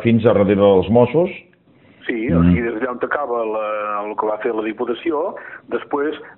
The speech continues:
Speaker 2: eh, fa un retranqueig cap a, diguéssim, a veure, ca-, cap a mar, no? Cap a l'est, mm, i passa per darrere els Mossos i ve ben bé en aquí a dalt, en el parc, en aquest parc que tenim, en aquesta zona dels Mossos.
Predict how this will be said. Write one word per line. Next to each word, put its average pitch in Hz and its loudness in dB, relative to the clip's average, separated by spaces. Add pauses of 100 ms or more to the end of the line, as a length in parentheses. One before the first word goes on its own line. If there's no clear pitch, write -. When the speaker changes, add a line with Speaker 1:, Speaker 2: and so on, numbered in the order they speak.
Speaker 2:
eh, 123 -2
fa 131 -2 (160)
un 143 -2
retranqueig 135 -2
cap 123 -6
a, 123 0
diguéssim, 120 -4
a 117 0
veure, 117 0
ca-, 110 0
cap - -2
a 113 0
mar, 135 2
no? 113 0
Cap 120 2
a 107 4
l'est, 127 2 (500)
mm, 123 2
i - 2
passa 135 2
per 120 2
darrere 127 4
els 135 2
Mossos 156 4 (160)
i 135 2
ve 127 4
ben 127 -2
bé 127 2 (300)
en 120 -4
aquí 120 -6
a 127 -2
dalt, 104 -2
en 117 -2
el 110 0
parc, 131 0 (240)
en 107 4
aquest 104 2
parc 107 2
que 107 0
tenim, 98 -2
en 104 -2
aquesta 95 -6
zona 98 -2
dels 98 -4
Mossos. - -10